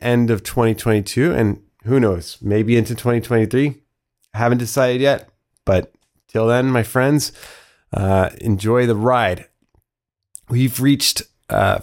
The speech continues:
fifty-three countries that have downloaded the podcast. Uh, the views on Facebook, and this,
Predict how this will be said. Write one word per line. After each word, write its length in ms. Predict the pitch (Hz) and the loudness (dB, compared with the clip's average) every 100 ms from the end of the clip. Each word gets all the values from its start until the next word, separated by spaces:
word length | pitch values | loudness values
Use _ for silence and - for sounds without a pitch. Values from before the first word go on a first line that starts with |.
| - | -2
fifty-three 480 | 147 147 165 143 135 | -2 -2 -2 0 -2
countries 760 | - 117 117 180 196 190 - _ _ - | 0 -2 0 0 -2 -2 -8 _ _ -2
that 100 | 104 | 2
have 400 | 98 98 90 - _ 127 | 4 2 -2 -14 _ -6
downloaded 880 | 107 120 110 117 127 127 127 135 127 | -4 0 2 2 2 2 2 2 0
the 60 | |
podcast. 880 | 120 120 120 117 131 143 151 - - _ _ _ _ _ _ _ _ _ - - | -4 -2 -2 -2 -2 -2 -4 -10 -18 _ _ _ _ _ _ _ _ _ -12 -2
Uh, 420 | 107 101 95 95 | 0 2 2 0
the 500 | 95 104 98 98 - _ _ | -2 0 2 0 -4 _ _
views 420 | 107 113 156 170 - | -10 -4 0 0 0
on 220 | 120 107 | 0 -2
Facebook, 600 | - - 147 143 135 - - - _ - | -2 0 0 2 -4 -4 -20 -20 _ -4
and 160 | 120 | 2
this, 160 | 143 | 2